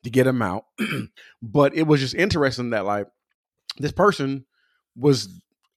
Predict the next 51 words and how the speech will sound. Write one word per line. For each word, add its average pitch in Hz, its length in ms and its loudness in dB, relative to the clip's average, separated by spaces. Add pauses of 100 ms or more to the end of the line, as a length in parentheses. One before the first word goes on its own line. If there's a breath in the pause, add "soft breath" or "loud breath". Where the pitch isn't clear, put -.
(260)
his 135 260 2
son 190 300 2
had 160 80 2
to 131 60 -4
literally 147 360 0
call 156 260 4
him 131 180 -4
and 127 80 -8
be 113 60 -4
like, 107 300 -2 (100)
and 123 180 -4
FaceTime 160 300 4
and 127 140 -4
say, 120 140 0
"Hey, 123 60 0
Dad, 117 420 2 (560)
like, 107 340 -6
I'm 131 160 -2
good. 143 300 6
Like, 107 200 -2 (540)
what's 123 260 0
going 139 320 4
on?" 123 300 4
So 123 300 2 (500 soft breath)
I 131 80 -4
feel 220 220 0
like, 165 220 0
you 147 120 -6
know, 120 200 -4
back 151 400 0
in 165 80 -6
the 143 100 -4
day, 127 520 -2 (380)
the 104 80 -14
scams 139 540 -2
have, 120 180 0
have 113 140 -2
been 123 100 2
a 123 40 2
little 131 180 4
more 117 120 0
easier 131 500 2
to 127 240 -4
kind 123 280 0
of 110 360 0 (340)
overcome 143 600 0
'cause, 120 200 -2
you 135 80 -2
know, 110 120 -2
no 117 180 -2
one 131 340 0